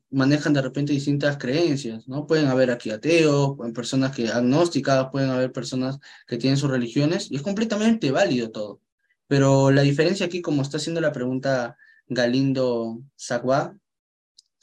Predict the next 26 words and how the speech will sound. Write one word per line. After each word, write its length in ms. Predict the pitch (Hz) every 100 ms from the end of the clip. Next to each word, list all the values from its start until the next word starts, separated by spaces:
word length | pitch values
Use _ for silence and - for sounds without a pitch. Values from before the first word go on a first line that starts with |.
| - _
es 140 | 139
que 120 | 143 175
cuando 260 | 156 151
uno 180 | 170 175
cree 300 | 170 165 160
en 100 | 143
un 120 | 139
ser 160 | 135 147
superior 520 | 143 - 135 135 147
es 100 | 147
como 400 | - 147 143 135 -
le 140 | 143
encomienda 580 | 135 135 156 185 143 120
todo 240 | 139 139
aquellas, 580 | 131 139 135 131 135 -
aquellas 320 | 135 139 175 196
preocupaciones. 760 | 165 139 143 131 143 113 - _ _ _ _ _
Y 120 | 147
esto 200 | 156 165
hace 180 | 165 170
que 100 | 156
en 80 | 135
el 80 |
ser 160 | 131 170
humano, 420 | 170 170 208 285 - _ _ _ _ _ -
uf, 300 | 170 151